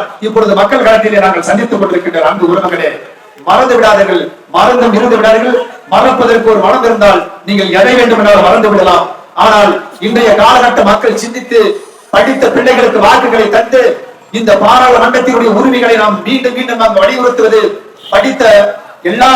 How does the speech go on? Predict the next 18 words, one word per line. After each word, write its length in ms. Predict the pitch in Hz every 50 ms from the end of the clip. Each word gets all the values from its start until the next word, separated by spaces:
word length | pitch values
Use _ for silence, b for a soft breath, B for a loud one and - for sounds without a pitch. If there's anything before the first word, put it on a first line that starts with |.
| 247 - 220
குழந்தைகளும் 440 | 277 269 269 262 262 262 254 247 -
இன்றைக்கு 280 | 226 220 214 220 214 202 190 - - - - - - 202
படிப்பதற்கு 520 | 202 226 277 262 262 240 - 233 - 226
இன்னைக்கு 220 | 214 214 202 190 -
சிரமப்படுகின்றார்கள். 800 | 220 226 247 240 226 220 220 208 226 214 214 220 - - 254 247 - - - - - - - - 208 214
நீட் 240 | 262 277 277 269 269
என்கின்ற 260 | - - 233 226 220 220 214 208
ஒரு 80 | 190 -
பெரிய 200 | 220 247 254 254 240 202 214
கொடுமைகளுக்கு 520 | 214 247 247 247 247 233 226 214 220 220 202 -
ஆளாக்கப்பட்டு 560 | - 233 240 - - - 208 214 208 214 202 190 165 - - - - - - - -
பல்வேறு 420 | - - 247 262 262 262 247 - - -
மாணவ 260 | - 254 254 254 247 240 - - - -
செல்வங்கள் 380 | 240 254 262 254 - 240 233 220
இன்றைக்கு 280 | 208 208 208 202 202 190 202
இறந்து 280 | 214 262 262 226 233 220 208 196 - - - -
இந்த 120 | - 190 185 185
மண்ணிலே 280 | 208 233 247 240 233